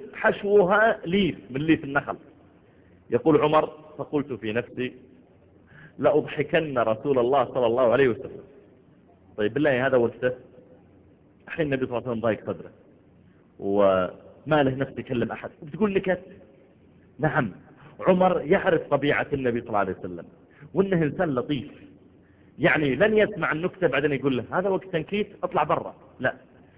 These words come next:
يدري النبي صلى الله عليه وسلم لطيف ويقبل الكلام.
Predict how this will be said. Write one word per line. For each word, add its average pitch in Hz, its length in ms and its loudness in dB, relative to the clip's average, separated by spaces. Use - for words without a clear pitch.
يدري 240 300 6
النبي 214 260 2
صلى - 20 -6
الله 202 80 -2
عليه 202 100 2
وسلم 214 300 0
لطيف 214 320 0
ويقبل 226 400 4
الكلام. 202 520 4